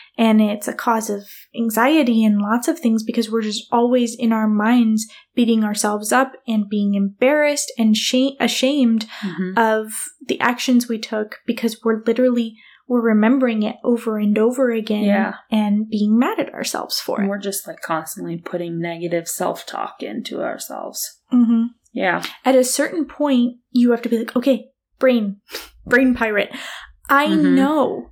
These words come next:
Speaker 1: that that was wrong.
Speaker 2: Yeah.
Speaker 1: But I have forgiven myself because that is literally the only thing I can do." <laughs> Also because I love that part of myself. She was ignorant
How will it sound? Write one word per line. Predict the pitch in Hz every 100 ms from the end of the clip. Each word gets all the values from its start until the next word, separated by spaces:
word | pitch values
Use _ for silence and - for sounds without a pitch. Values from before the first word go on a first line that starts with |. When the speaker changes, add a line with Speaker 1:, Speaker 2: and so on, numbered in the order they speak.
| -
Speaker 1:
that | 247
that | 240 240 240
was | 240 220
wrong. | 220 240 - 147 254 _ _ _
Speaker 2:
Yeah. | 220 170 156 156 -
Speaker 1:
But | 226
I | 220
have | 240 311 320
forgiven | - 269 285 311 330 269
myself | 233 226 240 220 220
because | - 233 233
that | 233 220
is | 214 208
literally | 208 247 320 320 311
the | 294 240
only | 233 285 285
thing | 302 277
I | 262
can | 269 254
do." | - 254
<laughs> | - - - _ - - _ -
Also | 269 269 240
because | 233 247 240 233 226 -
I | 269
love | 269 269 285 277 277 - - - _ _ -
that | 269 -
part | - 269 262
of | 269
myself. | 262 240 240 240 233 - - _ _ -
She | - 262 262 254
was | 254 247 -
ignorant | 262 262 277 277 269 262 262